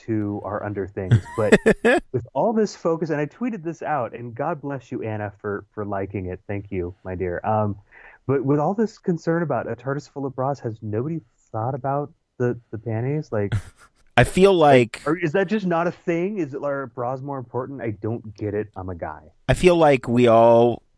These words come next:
Speaker 2: <laughs> this is, this is so strange. We all wear underwear, so it's not as, like,
Speaker 1: The bras
Speaker 2: bottom
Speaker 1: are
Speaker 2: underwear, so it's really not as, uh, a male trait. This is so strange.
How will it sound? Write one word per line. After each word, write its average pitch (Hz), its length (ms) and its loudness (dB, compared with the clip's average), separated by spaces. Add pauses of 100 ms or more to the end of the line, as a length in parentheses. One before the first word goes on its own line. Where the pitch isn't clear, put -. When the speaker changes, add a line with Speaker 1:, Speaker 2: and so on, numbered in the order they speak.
(140)
Speaker 2:
<laughs> - 880 -20
this 98 140 -4
is, 98 140 -4
this 95 240 -6
is 107 100 0
so 90 180 2
strange. 82 400 0 (220)
We 120 120 10
all 143 180 8
wear 135 220 6
underwear, 135 600 4 (180)
so 107 560 6
it's - 200 -2
not 110 320 4
as, 101 720 2 (500)
like, 107 120 6
Speaker 1:
The 117 60 0
bras 95 160 6 (160)
Speaker 2:
bottom 120 180 6
Speaker 1:
are - 40 2
Speaker 2:
underwear, 131 500 4
so 127 140 0
it's 113 80 0
really 120 240 4
not 101 400 4
as, 90 600 2 (440)
uh, 62 260 -4 (340)
a 101 120 2
male 101 500 6 (120)
trait. 107 440 2 (520)
This 113 140 -4
is 110 80 -4
so 110 180 4
strange. - 600 0